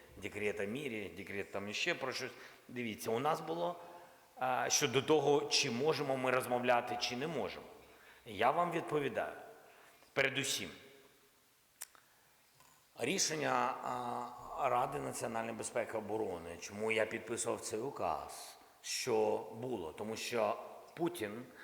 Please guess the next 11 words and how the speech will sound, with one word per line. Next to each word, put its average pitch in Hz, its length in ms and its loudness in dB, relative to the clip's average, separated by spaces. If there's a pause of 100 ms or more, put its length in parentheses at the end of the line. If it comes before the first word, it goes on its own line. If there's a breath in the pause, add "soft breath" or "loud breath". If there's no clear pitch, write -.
(120)
почав - 420 0
дуже 127 300 0
швидко 131 680 -4 (120)
будувати 113 520 2
велику 120 380 0
кількість 123 560 -8
різних 113 520 -4
каналів 117 460 -2 (640 loud breath)
разом 120 500 4
з - 80 2
сепаратистами 117 840 0